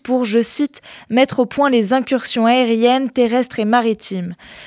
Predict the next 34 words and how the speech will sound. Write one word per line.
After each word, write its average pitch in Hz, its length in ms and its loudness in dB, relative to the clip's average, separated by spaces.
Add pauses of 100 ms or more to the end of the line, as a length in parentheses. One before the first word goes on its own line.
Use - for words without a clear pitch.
Préparée 262 480 2
à 220 100 6
Beyrouth, 247 640 0
l'offensive 240 560 0
aurait 233 200 4
bénéficié 254 600 -2
de 233 100 4
l'aide 233 260 2
des 226 120 0
forces - 380 -4 (100)
iraniennes. 196 680 0 (760)
Soupçon 302 480 -2
que 262 100 2
le 226 140 6 (100)
Hamas 254 360 4
réfute 262 420 -4
pour 247 220 0
l'instant. 220 460 0 (420)
Dans 233 140 6
ces 240 180 2
mêmes 269 260 2
pages, 254 380 4
nous 226 140 4
lisons 233 380 2
aussi 254 440 -2 (320)
le 226 100 4
soutien 240 440 2
d'associations 226 640 4
étudiantes 214 560 2
d'Harvard 214 480 4
pour 208 240 -2
le 208 80 4
peuple 233 340 2
palestinien. 202 800 0